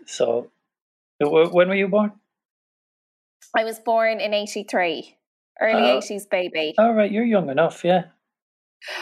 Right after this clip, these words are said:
Speaker 2: But I do think I always laughed at that Reading in the Years episode, the very end of the episode, and a guy saying, "Anyone with any bit of sense wouldn't have children. They just get out. They wouldn't start a family. They just get out of this country as quickly as possible." And I was like,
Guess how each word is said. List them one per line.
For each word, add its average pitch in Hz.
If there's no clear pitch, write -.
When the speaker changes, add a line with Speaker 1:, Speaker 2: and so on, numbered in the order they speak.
Speaker 2:
But 254
I 262
do 277
think 269
I 233
always 240
laughed 233
at 226
that 214
Reading 214
in 208
the 202
Years 202
episode, 180
the 202
very 208
end 202
of 202
the 196
episode, 185
and 180
a 196
guy 185
saying, 185
"Anyone 247
with 240
any 214
bit 202
of 202
sense 190
wouldn't 226
have 208
children. 196
They 190
just 202
get 202
out. 196
They 220
wouldn't 330
start 311
a 254
family. 220
They 196
just 220
get 214
out 214
of -
this 226
country 208
as 190
quickly 202
as 175
possible." 185
And 208
I 220
was 233
like, 240